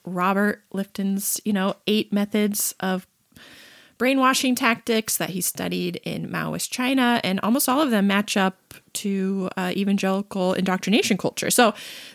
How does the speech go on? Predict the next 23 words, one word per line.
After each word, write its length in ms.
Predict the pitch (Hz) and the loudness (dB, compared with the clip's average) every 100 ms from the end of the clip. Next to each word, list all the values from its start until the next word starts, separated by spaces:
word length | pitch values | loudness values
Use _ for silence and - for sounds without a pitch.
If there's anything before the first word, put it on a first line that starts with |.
| - | 0
that 120 | 262 | 2
is 200 | 262 233 | 4 4
literally 340 | 233 302 311 302 | 4 4 4 4
what's 180 | 302 | 2
happened, 420 | 294 254 247 247 233 | 4 2 4 0 2
and 260 | 226 226 | 2 2
the 40 | 220 | 0
best 260 | 277 311 | 0 0
thing 100 | 339 | 0
you 140 | 320 302 | -2 -2
can 160 | 285 | -2
do 340 | 254 294 311 262 | -2 0 0 0
to 140 | - | -4
combat 1120 | - - 254 240 233 220 214 214 - - - - | -6 -4 -2 2 4 4 2 0 -2 -2 -2 -4
a 60 | 214 | -6
bunch 640 | 208 - 220 220 - - - - | -6 0 2 2 0 -4 -6 -4
of 280 | 202 196 - | -2 -2 -2
brainwashing 800 | 330 440 262 233 240 220 214 - | 0 2 0 2 2 4 2 2
is 220 | 202 202 | -2 -2
to 140 | - 180 | -4 -6
get 260 | 190 160 | -4 -2
in 120 | 180 | -4
touch 520 | 180 165 165 - - | -4 -6 -6 -6 -8